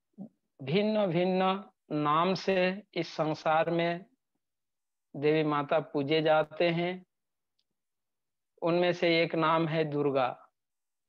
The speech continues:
भगवान की यह दिव्य शक्ति है, "प्रकृति के तीन गुण वाली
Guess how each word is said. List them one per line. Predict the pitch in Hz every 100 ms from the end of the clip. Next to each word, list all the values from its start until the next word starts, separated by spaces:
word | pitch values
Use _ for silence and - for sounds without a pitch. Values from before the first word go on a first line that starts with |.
| _ _ _ _ _ _ -
भगवान | 147 156 160 175 185
की | 185
यह | 170
दिव्य | 143 151 160 180
शक्ति | 175 180 165 - 190
है, | 190 202 202 - _ _ _
"प्रकृति | 175 175 208 196 180
के | 170 180 160
तीन | - 190 190
गुण | 156 156 180
वाली | 170 156 160 175 208 202